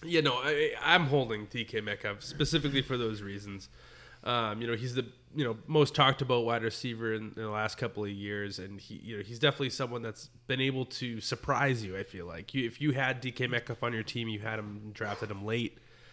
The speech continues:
Uh, so, you know, you're, you're gonna continue to hold on to him, but I see a lot of people folding him. I see a lot of people dropping D K Metcalf looking for other things,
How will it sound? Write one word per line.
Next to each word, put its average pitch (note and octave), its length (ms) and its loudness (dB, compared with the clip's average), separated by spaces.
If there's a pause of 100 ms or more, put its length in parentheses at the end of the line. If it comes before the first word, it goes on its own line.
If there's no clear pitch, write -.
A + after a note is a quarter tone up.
(300)
Uh, G#2+ 420 0
so, A2+ 400 -4
you A2 160 -4
know, G2+ 80 -4
you're, G#2+ 200 -4
you're B2+ 220 2
gonna C3 200 4
continue B2 400 -2
to A#2 60 2
hold A#2+ 180 4
on A#2 200 4
to B2+ 80 0
him, B2 60 2
but A#2+ 80 4
I A#2 60 4
see E3 200 2
a D#3+ 100 8
lot C3 220 10
of B2+ 80 2
people B2+ 220 -2
folding C#3 380 4
him. C3 180 2 (560)
I A2+ 80 0
see B2+ 180 -2
a A#2+ 80 4
lot A2+ 200 2
of A2 80 -4
people A#2 280 -4
dropping A2+ 440 2
D A2+ 140 -2
K A2+ 160 0
Metcalf G#2+ 440 -2
looking A2 200 -6
for G#2+ 140 -4
other F2+ 200 -6
things, A2+ 480 -4